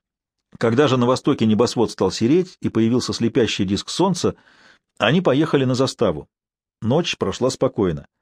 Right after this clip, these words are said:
В лагере уже не спали, умывались и готовились завтракать,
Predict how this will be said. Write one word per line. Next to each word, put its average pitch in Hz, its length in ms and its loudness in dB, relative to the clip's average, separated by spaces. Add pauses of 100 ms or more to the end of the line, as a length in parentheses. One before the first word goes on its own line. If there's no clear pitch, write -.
(1600)
В - 80 0
лагере 180 380 4
уже 151 240 2
не 185 100 2
спали, 104 400 2
умывались 147 800 2
и 135 80 -2
готовились 143 460 2
завтракать, 160 640 0